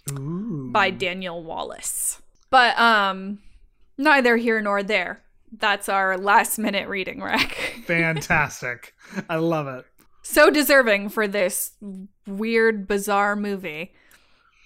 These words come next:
Speaker 1: Well, so deserving in that it's a, okay, no, here's a better version of the story. Like, here's, here's a better version of what this story should have been thematically. Here you go.
Speaker 2: Yeah, and,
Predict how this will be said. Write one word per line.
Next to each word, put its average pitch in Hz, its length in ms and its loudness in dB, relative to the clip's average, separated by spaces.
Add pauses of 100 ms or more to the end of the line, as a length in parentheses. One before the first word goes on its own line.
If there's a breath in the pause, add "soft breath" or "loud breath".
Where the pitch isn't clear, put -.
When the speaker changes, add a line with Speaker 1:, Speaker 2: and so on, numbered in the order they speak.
(240 soft breath)
Speaker 1:
Well, 247 200 0
so 262 260 4
deserving 196 500 4
in 175 100 -2
that 175 200 4
it's 165 160 -4
a, 170 260 4
okay, 180 320 0
no, 165 240 2
here's 185 380 0
a 190 80 4
better 170 400 2
version 160 340 0
of 147 160 -4
the 139 100 -8
story. 131 720 -4 (220)
Like, 139 420 -6 (300 loud breath)
here's, 262 240 2
here's 226 260 0
a 269 60 2
better 220 260 4
version 190 380 2
of 165 140 -2
what 170 260 -2
this 165 160 0
story 170 340 2
should 170 260 -2
have 147 220 -2
been 156 260 2
thematically. 131 840 -4
Here 151 220 -2
you 131 180 -4
go. 110 160 -12 (320)
Speaker 2:
Yeah, 285 540 4 (140)
and, 285 560 2